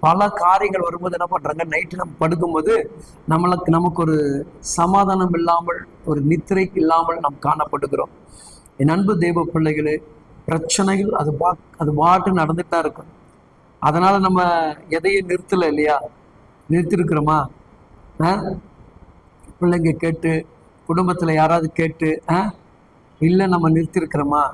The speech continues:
இன்னைக்கு இல்லைன்னா என்ன பண்றோம், ரெண்டு நாள் கழிச்சியாவது அதை என்ன பண்றோம், வாங்கி கொடுத்து அந்த பிள்ளைகளுடைய இருதயத்தை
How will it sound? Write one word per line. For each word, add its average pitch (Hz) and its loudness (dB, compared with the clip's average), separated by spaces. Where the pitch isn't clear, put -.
இன்னைக்கு 185 2
இல்லைன்னா 196 2
என்ன 190 0
பண்றோம், 160 -2
ரெண்டு 156 -10
நாள் 175 -2
கழிச்சியாவது 180 -2
அதை 165 -6
என்ன 165 -4
பண்றோம், - -8
வாங்கி 180 4
கொடுத்து 170 -2
அந்த 160 -2
பிள்ளைகளுடைய 165 0
இருதயத்தை 175 -2